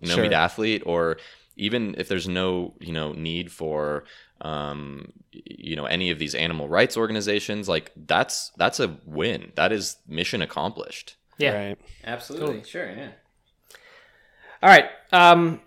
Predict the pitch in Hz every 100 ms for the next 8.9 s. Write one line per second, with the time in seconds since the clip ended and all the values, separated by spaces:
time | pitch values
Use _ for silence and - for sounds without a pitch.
0 | _ _ - 190 185 185 196 196 247 -
1 | - 175 185 180 175 165 165 147 139 139
2 | 127 - - _ _ _ _ _ - 104
3 | 139 135 156 151 143 131 139 123 123 117
4 | - - 139 135 143 139 131 131 135 135
5 | 131 131 131 135 170 220 233 131 - 151
6 | 160 208 208 196 214 175 104 120 139 -
7 | - - - _ 135 135 - 131 - 135
8 | 120 135 123 117 143 127 123 113